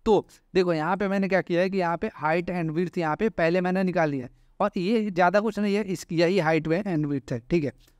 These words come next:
अब क्योंकि कैनवास पे हम लोग काम कर रहे थे इतने दिन से, तो वहाँ पे हमने ये देखा है, तो इसमें तो कोई कन्फ्यूजन होगा नहीं हंड्रेड परसेंट,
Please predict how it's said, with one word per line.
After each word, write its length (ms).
अब 100
क्योंकि 360
कैनवास 400
पे 60
हम 100
लोग 160
काम 240
कर 160
रहे 140
थे 120
इतने 200
दिन 140
से, 160
तो 120
वहाँ 160
पे 100
हमने 200
ये 120
देखा 300
है, 100
तो 100
इसमें 280
तो 100
कोई 180
कन्फ्यूजन 480
होगा 220
नहीं 160
हंड्रेड 300
परसेंट, 360